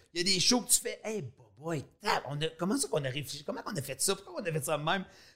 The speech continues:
c'est drôle, j'en parle avec des artistes, ils sont comme, « Ah, tu vois, finalement, c'était peut-être pas une bonne idée. » <laughs> Tu sais ?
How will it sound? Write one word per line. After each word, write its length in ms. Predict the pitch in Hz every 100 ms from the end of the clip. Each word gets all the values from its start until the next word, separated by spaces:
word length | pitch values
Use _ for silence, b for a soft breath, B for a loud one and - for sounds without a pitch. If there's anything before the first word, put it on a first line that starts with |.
| -
c'est 200 | 196 196
drôle, 180 | 220
j'en 140 | 208 180
parle 160 | 220
avec 60 | 214
des 140 | 190
artistes, 240 | 170 160 208
ils 60 |
sont 80 | 180
comme, « 140 | 185 175
Ah, 80 | 185
tu 80 | 214
vois, 80 | 208
finalement, 260 | 190 190
c'était 160 | 196 180
peut-être 340 | - - 190
pas 80 | -
une 80 | 180
bonne 240 | 160 165
idée. » 220 | 156 143 -
<laughs> 720 | - - - - - - - -
Tu 60 |
sais ? 80 | 311